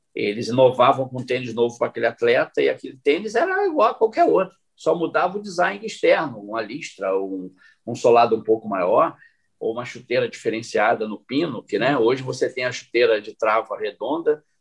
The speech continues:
tem a chuteira que é igual uma lâmina, e tem a chuteira de, de vários tipos. E aí uns alegam que aquela sofre mais lesão que a outra. E isso aí é besteira, não, não é por aí. O atleta, quando tá predisposto a sofrer uma lesão, não é a interferência do,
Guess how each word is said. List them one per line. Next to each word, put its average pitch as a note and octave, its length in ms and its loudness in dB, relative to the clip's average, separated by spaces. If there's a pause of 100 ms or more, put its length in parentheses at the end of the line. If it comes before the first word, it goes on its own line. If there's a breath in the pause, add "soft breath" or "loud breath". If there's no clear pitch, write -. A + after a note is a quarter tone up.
(180)
tem B2 120 -6
a A#2+ 80 -10
chuteira B2+ 420 2
que - 100 0
é A2 40 8
igual A2+ 200 2
uma A#2+ 140 4
lâmina, D3+ 480 0
e C#3+ 80 -8
tem C3 80 -8
a C3+ 60 -6
chuteira B2+ 500 0
de, G#2+ 400 -6 (340 loud breath)
de - 120 -10
vários E3 280 2
tipos. G#2 460 -6
E A#2 80 0
aí A#2+ 220 2
uns E3 180 -4
alegam C#3+ 460 -2
que B2+ 80 -14
aquela C3+ 380 -2
sofre C3+ 460 -2
mais C3 160 -6
lesão B2 360 -4
que B2 80 -8
a A#2 80 2
outra. A2 580 -2
E A#2 160 -12
isso - 180 -8
aí C3 140 -2
é C#3 60 -4
besteira, C#3 640 -6
não, G#2+ 240 -18
não A2 120 -10
é B2 120 -4
por C3+ 180 -4
aí. A2 300 -2 (500)
O - 60 -8
atleta, A2 360 0
quando B2 220 -4
tá - 140 2
predisposto A2+ 640 2
a - 20 0
sofrer G#2+ 300 -2
uma A2 100 -2
lesão, A2+ 540 -2
não A#2 140 -6
é A2+ 80 0
a A#2+ 80 2
interferência A#2 800 -6
do, G#2 260 -4